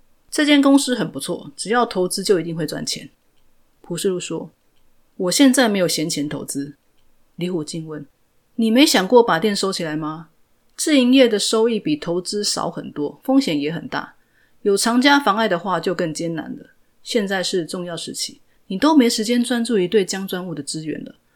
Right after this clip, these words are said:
还得另外找店面重新开张，这样太没效率了。”朴世禄回答：“不行。”李虎进说：“如果拿店面权利金来投资，预期收益率会是？”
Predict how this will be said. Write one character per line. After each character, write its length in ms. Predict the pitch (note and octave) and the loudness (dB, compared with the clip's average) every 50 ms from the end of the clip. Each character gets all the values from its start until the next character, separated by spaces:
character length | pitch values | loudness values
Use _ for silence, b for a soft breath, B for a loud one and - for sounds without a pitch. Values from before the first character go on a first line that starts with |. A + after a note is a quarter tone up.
| _ _ | _ _
还 160 | - - A#3+ | -2 -2 0
得 180 | C4+ - A3 F3 | 2 4 2 2
另 140 | G3+ A3+ A3+ | 4 2 2
外 120 | B3 A#3 | 0 0
找 160 | G3+ F3+ D3 | 0 -2 -4
店 180 | D3 - F#3 F#3 | -4 -4 -4 -4
面 140 | F#3 F3 E3 | -4 -6 -6
重 200 | - D3+ - D#3 | -6 -6 -6 -6
新 160 | - E3 E3 | -6 -6 -8
开 180 | - F3 D#3 | -6 -8 -8
张， 260 | D#3 - E3+ E3 E3+ D#3+ - _ _ _ _ _ | -8 -8 -10 -10 -10 -12 -16 _ _ _ _ _
这 140 | - - D#4 | -4 0 2
样 100 | C#4+ A#3+ | 2 2
太 160 | - C4+ - | 2 0 0
没 140 | F3+ E3 - | 0 -2 -4
效 220 | - - D3+ D3 | -4 -6 -6 -6
率 120 | D3+ D3 - | -6 -8 -10
了。” 180 | - - - - _ _ _ _ _ _ _ _ _ _ _ _ | -12 -14 -18 -20 _ _ _ _ _ _ _ _ _ _ _ _
朴 140 | - - | -12 -10
世 140 | E3+ - G3 | -8 -2 -2
禄 80 | F#3 F3 | -2 -2
回 140 | E3+ - - | -2 -6 -8
答 300 | - - - - - - _ _ _ _ _ _ _ _ | -8 -10 -12 -14 -16 -20 _ _ _ _ _ _ _ _
：“不 100 | _ - | _ -4
行。” 320 | F#3 - - D#3 C3+ - C#3 _ _ _ _ _ _ _ _ _ _ _ _ | -2 -2 -2 -4 -6 -10 -16 _ _ _ _ _ _ _ _ _ _ _ _
李 120 | F#3+ G3+ | -6 -4
虎 140 | F#3 F#3+ D#3+ | -2 -2 -4
进 180 | - - F3 D#3+ | -4 -6 -8 -8
说 300 | - E3+ - - - _ _ _ _ _ _ _ _ _ _ _ _ | -8 -10 -12 -14 -18 _ _ _ _ _ _ _ _ _ _ _ _
：“如 160 | - B3 C#4+ | 0 2 2
果 140 | C#4+ D4 B3+ A3 | 4 4 4 4
拿 200 | A3 G#3+ A3+ B3+ | 4 2 2 2
店 200 | - D4+ C#4 C4 | 4 4 4 6
面 220 | C4 C4+ B3+ A#3 | 6 6 6 4
权 200 | A3+ - G#3 G#3+ | 2 0 0 0
利 140 | A#3+ A#3+ A3+ | 2 0 0
金 220 | A#3 - A3 A3 | -2 -4 -4 -4
来 160 | G#3 G3 F#3 | -4 -4 -6
投 240 | F3+ - F#3 F3 F3+ | -4 -4 -4 -4 -4
资， 500 | F3+ - - G3 G3 G3 G3 G3 G3+ - - _ | -2 -4 -4 -4 -4 -4 -4 -4 -6 -10 -6 _
预 220 | C#4 B3+ G#3+ F#3+ | 0 0 2 0
期 340 | E3+ - - - E3 D#3 E3 | 0 -2 -2 -2 -2 -2 -4
收 300 | E3 - - G3 F#3 G3 | -4 -4 -4 -2 -2 -2
益 160 | G3+ F#3+ F3+ | -4 -4 -4
率 160 | E3+ F#3 F3 | -4 -4 -6
会 200 | E3 - F#3+ E3+ | -4 -4 -6 -6
是？” 480 | E3 - - - F3 - - - - - | -4 -6 -8 -8 -8 -8 -8 -10 -12 -16